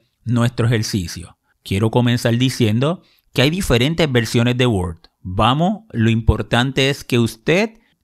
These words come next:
entienda mis pasos y esto quizás pueda cambiar un poquito en una versión de Word versus otra versión de Word. Yo lo voy a hacer paso a paso. Son pasos sencillos. Si los seguimos, logramos nuestro propósito.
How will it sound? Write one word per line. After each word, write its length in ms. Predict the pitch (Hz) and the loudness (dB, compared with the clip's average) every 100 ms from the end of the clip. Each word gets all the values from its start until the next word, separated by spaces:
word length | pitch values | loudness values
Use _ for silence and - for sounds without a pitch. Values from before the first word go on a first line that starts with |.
| - | -2
entienda 720 | 123 113 110 147 165 170 165 | 0 0 0 0 2 2 0
mis 220 | 151 127 | -2 -2
pasos 760 | - 139 131 - 95 127 - _ _ _ - | 2 2 2 -2 -4 -6 -10 _ _ _ -6
y 220 | 117 139 | 0 0
esto 200 | 131 165 | 2 -2
quizás 300 | 123 - 107 | -2 -2 2
pueda 240 | 110 104 | 2 0
cambiar 300 | 107 101 101 | -2 -2 0
un 100 | 104 | 0
poquito 460 | 101 101 143 143 113 | 0 0 -2 -2 0
en 80 | 113 | 0
una 120 | 110 | 0
versión 360 | 107 - 120 | 0 0 0
de 80 | 110 | 0
Word 420 | 101 139 147 147 | 0 2 0 -2
versus 320 | 135 120 - 110 | -2 -2 0 0
otra 280 | 113 117 117 | 0 0 -2
versión 420 | 113 110 120 139 | -2 0 0 0
de 80 | 165 | 0
Word. 380 | 151 120 135 160 _ _ _ | 0 0 -2 -6 _ _ _
Yo 160 | - 110 | -2 0
lo 100 | 110 | 2
voy 120 | 117 | 0
a 40 | |
hacer 340 | 120 135 131 - | 0 -2 -2 0
paso 360 | 117 143 185 | 0 0 0
a 120 | 165 | 0
paso. 480 | 151 117 113 156 202 _ - _ | 2 0 0 -4 -4 _ -20 _
Son 300 | - 123 127 | -2 0 2
pasos 340 | 139 151 151 | 0 0 -4
sencillos. 880 | - 117 113 - 208 220 208 208 - - | 0 0 0 0 0 2 0 -2 -6 -12
Si 240 | - 110 | -2 0
los 180 | 123 156 | 2 0
seguimos, 680 | 185 175 160 143 135 135 - _ - | 0 0 0 0 0 -2 -10 _ -6
logramos 720 | 107 110 101 110 123 131 113 | 0 0 2 0 0 0 0
nuestro 480 | 104 110 107 120 113 | 0 -2 0 -2 -2
propósito. 840 | 101 87 95 95 - 85 - - | -2 -4 -4 -4 -6 -10 -14 -18